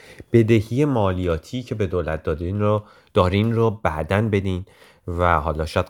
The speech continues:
قسط بندی بکنین، سالهای دیگه بدین، یا شاید اصلاً بگه که شما چون بیش از نیمی از، اه، سال رو مثلاً در خارج از استرالیا بودین، اصلاً شاید لازم نباشه مالیات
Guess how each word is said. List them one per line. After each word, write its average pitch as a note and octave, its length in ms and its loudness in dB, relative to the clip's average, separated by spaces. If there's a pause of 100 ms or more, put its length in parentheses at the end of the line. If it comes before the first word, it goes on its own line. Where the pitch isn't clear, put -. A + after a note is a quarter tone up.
قسط - 220 -10
بندی A#2 320 -10
بکنین، F2+ 500 -4
سالهای F2 600 -2
دیگه F2 260 -2
بدین، G2 380 -2 (360)
یا A2+ 100 2
شاید C#3 220 6
اصلاً C3 280 0
بگه B2+ 200 -4
که - 100 -12
شما G#2+ 320 -4
چون C3 280 -8 (580)
بیش A2 200 -4
از A2+ 200 2
نیمی A#2 400 -2
از، E2+ 320 -2
اه، D2+ 480 -6
سال F#2 480 0
رو F2+ 320 -2
مثلاً F#2+ 240 -4
در D#2 180 -4
خارج A2 360 2
از E2 140 -4
استرالیا D2+ 540 -10
بودین، E2+ 280 -6
اصلاً F#2+ 300 -4
شاید G#2 360 2
لازم G2 420 0
نباشه G#2+ 360 -2 (280)
مالیات D#2+ 440 -6